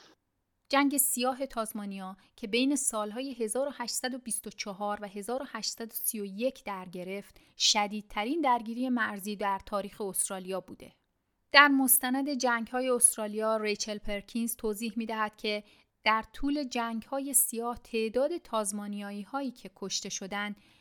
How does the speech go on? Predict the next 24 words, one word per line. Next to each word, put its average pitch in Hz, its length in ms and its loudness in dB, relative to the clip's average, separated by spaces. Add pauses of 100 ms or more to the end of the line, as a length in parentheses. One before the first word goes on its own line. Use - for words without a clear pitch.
(140)
بیشتر 254 480 4
بوده 233 280 -6
از 220 260 -2
مجموع 220 720 0 (140)
کشته‌های 226 640 -6
استرالیایی 208 960 0 (220)
در 208 220 8
همه 240 520 -2
مأموریت‌های 214 1040 -2
حفاظت 202 560 -8
از 196 180 -6
صلح 269 420 -4 (360)
در 208 140 0
کشورهای 208 760 -8
کره، 220 540 -6 (240)
مالزی، 196 580 -4 (140)
اندونزی 190 640 -6
و 202 140 -8
ویتنام. 185 680 -6 (760)
دکتر 208 280 -2
نیکلاس 202 500 -4
کلمنز 240 540 0
می‌گوید 233 440 -2
که 262 260 -2